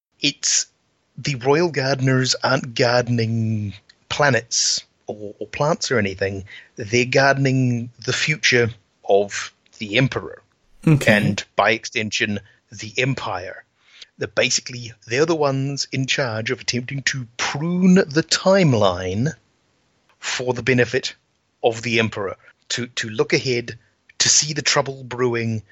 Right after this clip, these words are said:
Speaker 1: to see the threats that, that might be affecting the, the em-, the Empire in the future, and make them not happen. And this promotion time is basically,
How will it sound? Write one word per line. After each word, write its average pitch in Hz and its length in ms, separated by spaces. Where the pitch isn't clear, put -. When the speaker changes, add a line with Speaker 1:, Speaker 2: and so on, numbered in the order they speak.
Speaker 1:
to - 80
see 143 180
the 135 80
threats - 800
that, 123 380
that 147 120
might 131 220
be 120 120
affecting 117 640
the, 120 360
the 123 180
em-, 120 300
the 131 260
Empire 117 400
in 117 100
the 113 60
future, 113 420
and 117 260
make 123 280
them 123 260
not 120 240
happen. - 480
And 113 580
this - 480
promotion 131 520
time 113 300
is 107 120
basically, 117 640